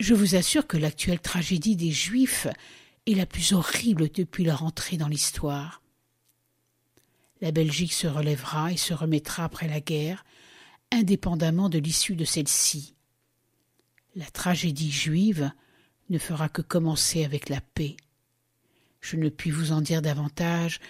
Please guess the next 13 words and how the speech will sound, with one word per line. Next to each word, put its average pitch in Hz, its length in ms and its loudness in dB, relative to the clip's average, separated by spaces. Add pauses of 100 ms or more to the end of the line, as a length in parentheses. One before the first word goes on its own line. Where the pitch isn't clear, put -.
(380)
mais 180 60 0
je 160 100 -2
vous 160 160 -4
demande 156 300 2
de 151 80 -2
me 151 120 0
faire - 240 -6
confiance. - 500 -4
Croyez-moi 156 680 -2
quand 175 140 -8
je 170 120 -4
vous 160 160 -2
dis 185 200 0